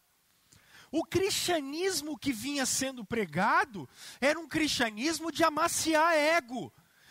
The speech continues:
de dizer que tem vitória pra você, de dizer que se você declarar e aonde você botar a planta no seu pé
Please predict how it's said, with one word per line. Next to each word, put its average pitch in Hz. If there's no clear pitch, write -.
de 277
dizer 320
que 330
tem 330
vitória 302
pra 302
você, 294
de 269
dizer 294
que -
se -
você 285
declarar 254
e 240
aonde 294
você 269
botar 254
a 233
planta 247
no 254
seu 277
pé 208